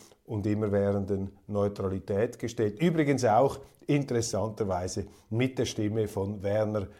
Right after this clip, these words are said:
Salzmann, was zeigt, dass diese Zerwürfnisse und Differenzen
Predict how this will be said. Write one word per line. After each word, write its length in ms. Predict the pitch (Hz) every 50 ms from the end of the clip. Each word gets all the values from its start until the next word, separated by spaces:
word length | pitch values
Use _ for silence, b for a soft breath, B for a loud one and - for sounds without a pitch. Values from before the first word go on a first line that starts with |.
| B B
Salzmann, 640 | B - 127 92 107 139 135 - - 127 113 110 107
was 240 | 120 123 123 - -
zeigt, 420 | - 120 110 131 156 147 - -
dass 160 | 143 - -
diese 420 | - 147 147 131 - 147 131 113 - B B B B B B
Zerwürfnisse 840 | - - 147 127 143 160 185 196 190 - 165 160 151 - - - 131
und 180 | 123 117 117 -
Differenzen 920 | 156 160 156 - - 131 127 135 165 202 220 202 - - 175 135 107 -